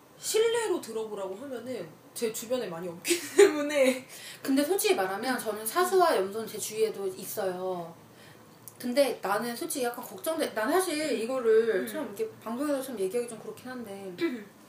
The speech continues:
Speaker 2: 어, 사수랑 염소는
Speaker 1: 음.
Speaker 2: 내 개인적으로 생각하면
Speaker 1: 음.
Speaker 2: 잘 어울린다는 것에 대해서
Speaker 1: 음.
Speaker 2: 약간
Speaker 1: 음.
Speaker 2: 나는 머리로는 이해하기 좀 힘들기도 해요.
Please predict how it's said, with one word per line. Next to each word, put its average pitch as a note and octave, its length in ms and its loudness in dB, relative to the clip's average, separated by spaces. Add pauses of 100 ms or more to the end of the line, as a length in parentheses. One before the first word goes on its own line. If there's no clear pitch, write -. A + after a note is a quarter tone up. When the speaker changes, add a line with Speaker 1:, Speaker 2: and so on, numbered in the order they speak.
(1300)
Speaker 2:
어, G#3 160 -10
사수랑 A4+ 500 0
염소는 G#3 480 -4 (200)
Speaker 1:
음. G#3 140 -14 (380)
Speaker 2:
내 A3+ 140 4
개인적으로 C#4 640 0
생각하면 F#3+ 920 -4
Speaker 1:
음. G3+ 280 -14 (1400)
Speaker 2:
잘 C#4 880 4 (220)
어울린다는 D4+ 760 2
것에 C4 220 -2
대해서 G3 460 -4
Speaker 1:
음. F#3 80 -2
Speaker 2:
약간 C#4 260 -4
Speaker 1:
음. G#3+ 40 -6
Speaker 2:
나는 F#3+ 240 -2
머리로는 D4+ 560 2
이해하기 G#3 380 -4
좀 F#3+ 120 -6
힘들기도 D4+ 1400 -4
해요. - 240 -6